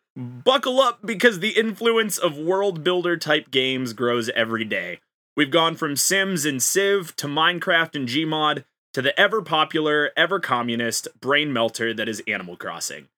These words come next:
The idea of building your own home has spawned more video game spin-offs than just about anything else in history,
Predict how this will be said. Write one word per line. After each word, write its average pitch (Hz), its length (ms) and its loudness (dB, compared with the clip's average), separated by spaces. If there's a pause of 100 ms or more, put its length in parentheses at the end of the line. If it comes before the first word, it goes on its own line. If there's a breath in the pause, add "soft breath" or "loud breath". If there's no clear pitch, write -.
(460)
The 135 80 4
idea 170 340 4
of 151 180 -4
building 165 320 2
your 151 220 0
own 190 260 2
home 185 400 -2
has 151 200 -2
spawned 139 340 -2
more 160 240 0
video 160 300 0
game 151 260 0
spin-offs 131 600 -2
than 120 160 -4
just 151 220 0
about 160 240 0
anything 131 380 -2
else 117 180 -4
in 113 80 -4
history, 95 560 -6